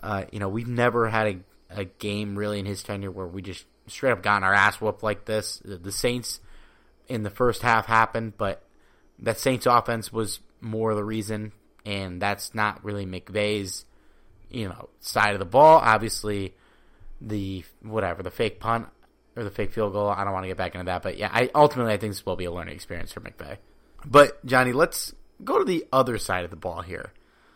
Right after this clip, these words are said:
Because I, I thought the defense played great, but people are concerned because the run defense, a-, as good as the pass defense looked,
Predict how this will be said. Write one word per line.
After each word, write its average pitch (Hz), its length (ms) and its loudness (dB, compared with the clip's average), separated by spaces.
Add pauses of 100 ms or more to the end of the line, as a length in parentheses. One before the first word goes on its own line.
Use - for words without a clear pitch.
(360)
Because 127 280 2
I, - 160 6
I 185 140 6
thought 190 200 8
the 139 80 2
defense 117 360 -4
played 98 300 -2
great, 104 420 -4 (800)
but 131 400 4 (280)
people - 440 4
are 131 460 4
concerned - 760 -8 (260)
because 117 840 -2 (520)
the 120 200 -4
run 170 320 2
defense, 151 640 -4 (140)
a-, 117 160 -8
as 127 180 -2
good 196 120 2
as 208 80 -2
the 113 80 -10
pass 120 320 2
defense 117 340 -8
looked, 117 300 -6